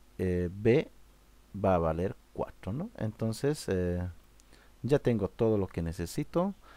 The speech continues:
y a partir de acá simplemente es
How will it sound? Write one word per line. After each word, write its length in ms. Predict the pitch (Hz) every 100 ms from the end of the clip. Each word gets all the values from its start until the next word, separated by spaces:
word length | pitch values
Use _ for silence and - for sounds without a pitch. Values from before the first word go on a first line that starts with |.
| - -
y 80 | -
a 100 | 107
partir 380 | - 101 135 143
de 120 | 143
acá 300 | 120 147 160 - - -
simplemente 840 | - 131 135 113 107 110 123 110 120
es 180 | -